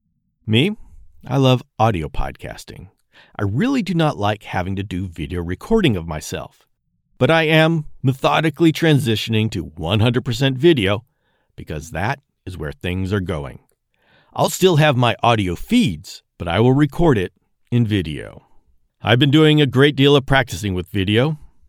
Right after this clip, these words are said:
and I have a ways to go before I can be comfortable doing this.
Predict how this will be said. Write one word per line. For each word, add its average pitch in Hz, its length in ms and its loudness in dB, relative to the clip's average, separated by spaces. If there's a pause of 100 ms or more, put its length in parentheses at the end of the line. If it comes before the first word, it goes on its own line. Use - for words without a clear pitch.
(100)
and 90 140 -6
I 110 80 0
have 131 200 2
a 147 80 2
ways 151 360 2
to - 80 -12
go 127 260 2
before 120 320 0
I 107 80 -2
can 110 140 -4
be 107 80 -4
comfortable 98 480 -6
doing 92 400 2
this. - 400 -14